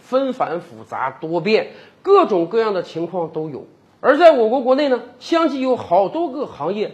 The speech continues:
遭受到了重大打击，比如说旅游业啊、餐饮业啊，因为疫情而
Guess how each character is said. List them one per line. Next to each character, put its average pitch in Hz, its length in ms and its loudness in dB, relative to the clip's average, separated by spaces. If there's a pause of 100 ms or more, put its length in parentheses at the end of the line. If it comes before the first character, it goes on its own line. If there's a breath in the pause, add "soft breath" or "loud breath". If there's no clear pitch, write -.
遭 190 160 -6
受 185 140 -10
到 165 100 -6
了 151 120 -8
重 175 220 -8
大 143 160 -6
打 95 200 -16
击， 87 260 -20 (180)
比 175 80 -4
如 240 140 0
说 240 320 2 (480 loud breath)
旅 151 220 -8
游 190 160 -4
业 226 220 0
啊、 170 80 -10 (220)
餐 262 300 -2
饮 135 180 -6
业 170 140 -4
啊， 139 180 -6
因 254 200 -4
为 240 100 -2
疫 381 260 -8
情 185 460 -4
而 175 220 -2